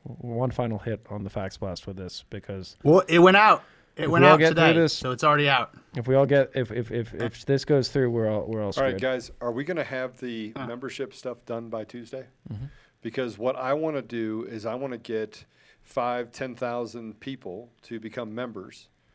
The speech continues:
Speaker 3: and just hammer them every day, three hundred and sixty-five days a year. I wanna hammer,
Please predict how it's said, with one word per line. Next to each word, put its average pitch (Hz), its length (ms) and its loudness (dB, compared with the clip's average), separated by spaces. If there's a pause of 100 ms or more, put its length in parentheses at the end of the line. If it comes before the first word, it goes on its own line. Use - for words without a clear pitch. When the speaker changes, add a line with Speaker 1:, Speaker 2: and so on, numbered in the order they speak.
(320)
Speaker 3:
and 113 200 -12
just 131 240 -6
hammer 139 320 -6
them 110 280 -10
every 131 340 -10
day, 98 280 -10
three 131 240 -10
hundred 131 240 -8
and 107 80 -18
sixty-five 127 800 -10
days 123 320 -6
a 117 40 -12
year. 123 300 -10
I 110 60 -10
wanna 107 260 -8
hammer, 131 540 -10